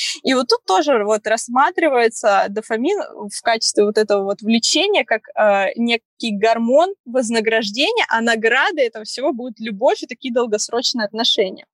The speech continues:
А, то есть, э, дофамин, он, безусловно, вот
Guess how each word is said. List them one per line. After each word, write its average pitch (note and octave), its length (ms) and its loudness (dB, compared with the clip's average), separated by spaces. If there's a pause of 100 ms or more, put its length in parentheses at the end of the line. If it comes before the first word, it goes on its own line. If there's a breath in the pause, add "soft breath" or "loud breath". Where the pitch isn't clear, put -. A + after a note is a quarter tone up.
(540 loud breath)
А, G3+ 340 2
то A3+ 160 0
есть, A3+ 260 -2
э, G3+ 540 4
дофамин, B3 420 -2
он, C#4+ 140 2
безусловно, C4+ 680 0
вот A3 160 -2